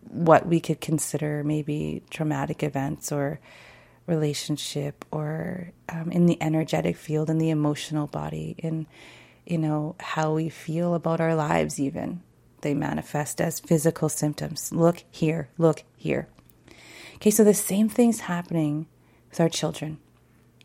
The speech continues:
And this is the point of why I'm unpacking that a little bit at the beginning of this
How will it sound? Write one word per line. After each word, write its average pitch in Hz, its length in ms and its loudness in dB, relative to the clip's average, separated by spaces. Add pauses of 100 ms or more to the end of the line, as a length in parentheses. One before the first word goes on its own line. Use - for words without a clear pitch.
(300)
And 180 160 10
this 175 180 4
is 196 440 4
the 180 120 0
point 160 640 4
of 156 160 -2
why 147 240 2
I'm 147 120 2
unpacking 151 600 0
that 156 320 -2 (360)
a 170 60 2
little 175 340 8
bit 180 380 4
at 170 120 -4
the 156 80 2
beginning 151 440 2
of 147 180 -2
this - 360 -4